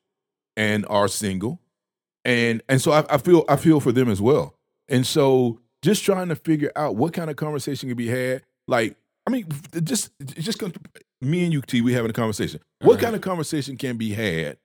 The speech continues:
Speaker 1: from my perspective to someone from your per-,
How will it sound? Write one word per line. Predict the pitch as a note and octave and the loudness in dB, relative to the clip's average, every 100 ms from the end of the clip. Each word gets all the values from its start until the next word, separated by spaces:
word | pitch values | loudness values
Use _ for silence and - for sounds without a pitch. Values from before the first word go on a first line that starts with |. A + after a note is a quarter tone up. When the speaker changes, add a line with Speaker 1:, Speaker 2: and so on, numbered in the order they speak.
| _ _ | _ _
Speaker 1:
from | C3 A2 | -2 0
my | A#2 | 0
perspective | D3+ D3 - F#2+ E2 - C#2+ - _ _ _ _ - | 0 -4 -6 -6 -6 -8 -14 -14 _ _ _ _ -4
to | C#3 | -2
someone | A#2+ D#3 D3 D3 C3+ C3 - _ _ _ _ _ _ _ _ _ _ _ _ | 0 -2 -2 -2 -6 -8 -14 _ _ _ _ _ _ _ _ _ _ _ _
from | C#3 B2+ A2+ | -4 -4 -2
your | G#2 C#3+ | 0 2
per-, | D3 | 0